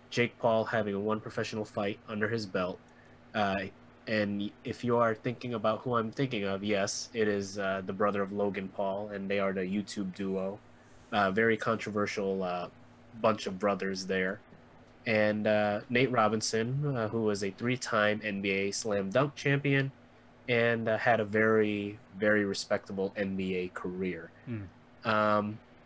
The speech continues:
Speaker 1: Robinson thought that, uh, he could beat Jake Paul by saying that this fight is for his family and his N B A brothers, while, uh, Jake Paul wants to be a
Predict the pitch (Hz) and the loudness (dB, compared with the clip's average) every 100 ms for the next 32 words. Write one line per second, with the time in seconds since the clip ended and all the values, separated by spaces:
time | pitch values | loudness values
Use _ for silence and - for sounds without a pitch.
0 | - - - - - - - 123 127 127 | -20 -20 -20 -20 -20 -20 -4 2 4 4
1 | 123 - 117 110 117 117 - 104 101 98 | 0 -2 -2 2 4 4 2 0 0 0
2 | - - 107 98 95 95 - - - 131 | -4 -6 -4 -4 -4 -8 -14 -20 -6 -2
3 | 120 107 139 147 131 135 131 - 131 123 | -2 0 2 2 2 0 0 0 4 4
4 | 127 131 107 104 120 110 107 98 110 - | 2 -2 -6 -4 -2 -2 -2 -4 -6 -2
5 | 117 107 101 - 110 101 98 98 - - | 0 0 -2 -6 -2 0 -2 -4 -12 -8
6 | 113 - - 117 113 113 110 104 104 110 | -6 -4 0 2 2 2 2 0 0 0
7 | 107 107 107 98 104 101 101 95 107 98 | 0 2 0 0 -2 -2 -4 -6 -4 -2
8 | 98 - - - 98 92 87 110 107 - | -4 -8 -18 -8 -6 -6 -4 -2 -2 -2
9 | 110 101 98 98 98 - - 98 95 95 | 0 0 -2 -4 -6 -8 -6 -4 -4 -6
10 | - - - - - 107 107 104 95 95 | -12 -20 -20 -20 -6 0 2 2 0 -4